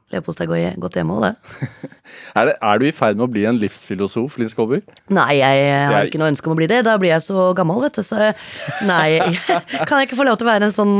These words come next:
Speaker 1: artig venninne? <laughs>
Speaker 2: Ja.
Speaker 1: Som du har lyst til å drikke glass vin med og
Speaker 2: Er,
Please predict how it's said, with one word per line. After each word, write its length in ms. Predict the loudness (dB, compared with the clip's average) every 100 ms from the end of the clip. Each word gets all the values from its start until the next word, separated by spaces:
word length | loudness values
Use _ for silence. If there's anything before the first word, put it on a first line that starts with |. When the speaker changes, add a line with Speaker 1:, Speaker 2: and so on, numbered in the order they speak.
| 2 2
Speaker 1:
artig 380 | 0 -2 -2 2
venninne? 480 | 4 4 4 2 0
<laughs> 0 | -2 -6 -6 -12 -12 -4 -2 -2 0 -4 -4 -6 -6 -4 -8 -6 -10 -10 -8 -12 -10 -10 -10 -8 -4 -4 -6 -12 -12 -12 -12 -20 -20 -20 -12 -4
Speaker 2:
Ja. 160 | -4 -4
Speaker 1:
Som 160 | -2 0
du 80 |
har 20 | 0
lyst 160 | 0 -2
til 80 | 0
å 20 |
drikke 220 | 0 0
glass 220 | 0 0 0
vin 300 | 0 2 2
med 160 | 2
og 300 | 0 -2 -2
Speaker 2:
Er, 140 | -2